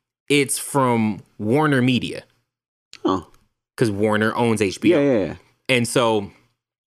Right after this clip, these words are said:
Speaker 1: they're calling it H B O Max probably just because of the brand recognition of H B O.
Speaker 2: Mm-hmm.
Speaker 1: But in actuality, since they're a parent company that owns a bunch of other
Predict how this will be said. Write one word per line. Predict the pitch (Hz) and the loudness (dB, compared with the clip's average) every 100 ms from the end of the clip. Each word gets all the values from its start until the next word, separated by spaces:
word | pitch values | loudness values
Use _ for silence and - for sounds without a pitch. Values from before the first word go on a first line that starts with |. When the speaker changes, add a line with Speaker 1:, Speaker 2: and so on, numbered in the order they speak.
| _ | _
Speaker 1:
they're | 131 139 | 0 0
calling | - 165 165 175 | 2 0 0 2
it | 151 | 2
H | 143 147 | 2 2
B | 143 | 2
O | 131 | 2
Max | 127 131 127 - | 2 0 -2 -8
probably | - 123 123 127 | -2 0 2 2
just | 120 117 | 0 -2
because | - 104 120 110 107 101 - | -4 -4 -2 0 0 -2 -4
of | 107 101 95 - - _ _ _ - | -2 0 -2 -8 -20 _ _ _ -16
the | 98 104 95 | -4 -2 -2
brand | 90 104 113 117 107 | -2 0 2 2 2
recognition | 113 117 104 110 - 110 | 0 0 0 0 0 0
of | |
H | 107 - | 0 0
B | 107 95 | 0 0
O. | 113 - - | 0 -4 -8
Speaker 2:
Mm-hmm. | 90 98 123 - _ | -2 -2 -4 -10 _
Speaker 1:
But | 101 135 123 - - _ _ _ | -4 0 0 -2 -10 _ _ _
in | - 131 | 0 0
actuality, | 139 - 127 165 233 170 120 110 110 - _ _ _ _ _ | 0 -2 -2 0 0 0 2 2 0 -4 _ _ _ _ _
since | - - 139 - | -6 -2 0 2
they're | 131 | 0
a | |
parent | 117 175 165 | 0 0 0
company | 156 131 123 | 0 0 0
that | 107 | 0
owns | - 123 123 | 0 0 0
a | 107 | 0
bunch | 117 110 | -2 0
of | 104 | -2
other | 143 165 110 95 | 0 2 2 0